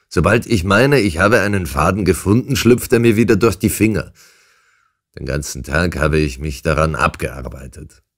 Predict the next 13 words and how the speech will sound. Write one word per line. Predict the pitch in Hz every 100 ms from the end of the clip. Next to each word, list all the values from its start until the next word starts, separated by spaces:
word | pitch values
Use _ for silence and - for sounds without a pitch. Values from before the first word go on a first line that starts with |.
| _ _ _ _ _ _ _ -
Und | 80 60 -
gewaltig | 71 65 67 69 -
nass | 73 82 - -
sind | 123 87
Sie, | - 71
scheint's | - 78 71 - -
dabei | 73 67 64
geworden, | 64 73 67 67 64 _ _ _ _ _
versetzte | _ - 65 76 - - 73
Holmes, | 69 80 90 - _ _
seinen | - 80 71 69
Rockärmel | 62 95 - - 64 62 58
befühlend. | 58 - - 67 65 62 -